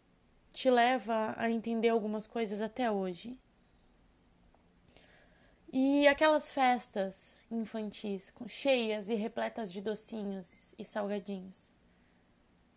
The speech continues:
O que você fazia? Qual era o seu docinho preferido?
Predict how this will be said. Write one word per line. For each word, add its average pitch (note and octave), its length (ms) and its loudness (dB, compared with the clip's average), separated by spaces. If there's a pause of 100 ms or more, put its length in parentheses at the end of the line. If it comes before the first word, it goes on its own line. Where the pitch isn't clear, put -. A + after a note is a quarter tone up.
(340)
O G3+ 80 -10
que D4+ 160 -4
você C#4+ 260 2
fazia? G3 600 -4
Qual C4 280 2
era B3+ 140 2
o B3 40 -2
seu B3+ 160 -6
docinho B3 460 -2
preferido? G3 720 -6